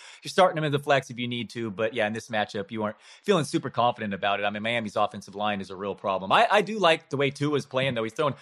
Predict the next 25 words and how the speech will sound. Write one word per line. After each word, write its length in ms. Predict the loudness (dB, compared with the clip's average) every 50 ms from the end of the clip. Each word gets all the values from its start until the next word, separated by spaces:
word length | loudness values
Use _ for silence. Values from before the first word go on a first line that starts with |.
| -12 -10 -10
a 60 | 2
couple 300 | 4 4 4 4 2 -2
of 120 | 0 2
real 280 | 2 4 4 4 2 -2 -10 -20 -12 -4
bad 300 | 0 2 4 4 4 4
interceptions, 640 | 2 0 -2 -4 -2 -2 -2 -2 -2 -6 -8 -6 -6
but 120 | -6 -6
he's 120 | -6 -8
countered 380 | -4 -2 0 0 0 -2 0 2
that 260 | 2 4 4 2 0
with, 240 | -2 -4 -4 -2 0
um, 240 | 0 0 0 0 -2
depending 360 | -4 0 0 0 2 4 4
on 120 | 4 4
your 80 | 4 0
scoring 360 | -4 -4 -2 -2 -2 -2 0
format, 280 | 0 0 2 2 2 0
he 60 | -2
was 120 | -4 -6
either 120 | -6 -6 -6
the 120 | -6 -4
first, 220 | -4 -4 -4 -2 -2
second, 260 | -2 -2 -2 -4 -8
or 60 | -6
third 340 | -6 -4 -4 -4 -4 -6